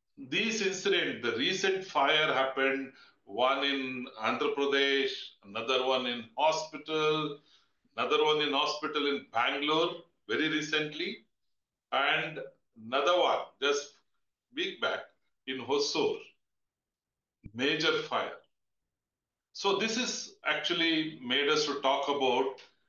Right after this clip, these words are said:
fire due to short circuit. What is it? If you see our lives, conventionally we always blame overloading, wrong connections, wrong, um, you know, uh, design and all that. But there are something beyond that. That's what we want to talk today.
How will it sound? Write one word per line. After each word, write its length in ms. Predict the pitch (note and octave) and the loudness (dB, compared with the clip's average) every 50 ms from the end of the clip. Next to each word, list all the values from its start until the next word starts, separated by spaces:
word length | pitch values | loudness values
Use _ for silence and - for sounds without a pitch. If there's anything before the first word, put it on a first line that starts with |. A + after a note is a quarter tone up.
| _ _ _ _ _ _ _ | _ _ _ _ _ _ _
fire 360 | - - E3 F3 F#3 F#3 F#3+ | -2 2 2 4 4 4 4
due 160 | F#3 F3 F3 E3+ | 4 2 2 2
to 100 | F3 - | 0 0
short 340 | - - D3 C3+ C#3 C#3 | 2 2 2 2 2 2
circuit. 520 | - D3 C3+ - - - A2 G2+ - - - _ _ _ _ _ _ _ _ _ _ _ _ | 0 -2 -2 -2 -4 -6 -6 -6 -8 -10 -14 _ _ _ _ _ _ _ _ _ _ _ _
What 220 | - F#3 A3 C4+ C4 | -2 0 0 2 0
is 200 | A#3+ G3 - G3 | -2 -2 -2 -4
it? 220 | - - - - - B2 | -4 -4 -6 -10 -10 -8
If 200 | B2+ C3 C3 D3+ | -8 -6 -4 -2
you 100 | D3+ C#3+ | -2 -2
see 380 | C#3 D3+ E3 F#3 F#3+ F#3 B2+ | -2 0 0 0 2 2 2
our 320 | - D3 C#3+ C#3 C3 - B2 | 2 2 2 2 0 2 2
lives, 380 | C3+ D3 C#3 A#2 A2+ - - | 2 2 2 0 -2 -6 -8
conventionally 560 | - - D#3+ D#3 - G#3 G#3 G#3 G#3+ G#3 G3+ | -2 0 0 2 2 2 2 2 2 2 2
we 80 | F#3+ F3 | 2 4
always 300 | D#3+ D#3 D#3 F3 F3 E3+ | 4 4 4 2 0 0
blame 380 | - B2 C3+ C#3+ D3 D3 D3 C3 | -2 0 0 2 2 2 0 2
overloading, 760 | - C#3 C#3+ C3 C#3 C#3 C#3 C#3 C#3 C#3+ C#3 C#3 C#3+ C#3 - _ _ _ _ _ _ _ _ _ _ _ _ _ _ - B2+ B2 | 2 2 2 4 4 4 4 4 4 2 2 0 -4 -8 -12 _ _ _ _ _ _ _ _ _ _ _ _ _ _ -14 -4 -2
wrong 300 | C3 C#3 D3 D3 C#3+ C#3 | 0 2 2 0 0 0
connections, 720 | C#3 C#3 C#3+ C#3+ C#3 - D3+ D3 D3 D3 C#3+ C3+ - A#2+ A2+ B2 | 0 2 2 0 -2 -2 0 0 0 0 -2 -4 -10 -6 0 2
wrong, 380 | C3 C3+ C#3 C#3+ C#3+ C#3 C#3 | 4 4 4 2 0 0 2
um, 380 | C3+ B2+ B2+ B2+ A#2+ A#2 A#2+ - | 2 4 4 4 2 0 -4 -8
you 140 | B2 A#2+ A#2 | -8 -4 0
know, 260 | B2 C3 C#3 C3+ - - - - _ _ _ C3 | 2 2 2 2 0 -4 -10 -18 _ _ _ -6
uh, 80 | C3 A#2 A2 | -4 -2 0
design 420 | C#3 C#3 C3 C3 C#3+ C#3 C#3 C#3 | 0 0 2 2 2 2 2 2
and 160 | C3+ B2+ A#2+ | 0 0 2
all 200 | B2 B2+ C3 C3 C3 | 2 4 4 4 4
that. 220 | C3 C3 B2+ - - - _ _ _ _ _ _ _ _ _ - | 2 2 0 -4 -8 -12 _ _ _ _ _ _ _ _ _ -2
But 260 | D#3 D#3 D#3 D3+ - - | -2 -2 -2 -4 -4 -2
there 120 | C#3+ C#3+ | 2 2
are 160 | D#3+ D#3+ D#3+ | 4 4 4
something 440 | - D#3+ D3+ C#3+ - E3+ D3 C3 A2+ G#2 | 2 0 0 -2 -2 -4 -6 -6 -8 -2
beyond 400 | A#2+ C3+ C#3+ D#3 B2+ B2+ B2 B2 | 0 2 4 4 2 2 0 0
that. 160 | A#2 - - | -2 0 -2
That's 200 | B2+ B2 - - | -2 -2 -2 -2
what 120 | C#3+ C#3 | 0 0
we 100 | C#3+ C3+ | 0 0
want 200 | B2+ B2+ B2+ B2+ | 0 0 0 0
to 100 | B2+ B2 | -2 0
talk 260 | B2 A#2+ A#2 - - | 0 0 0 -2 -4
today. 360 | - A#2 A#2+ C3+ D3+ E3 E3 | -8 -2 0 0 2 2 0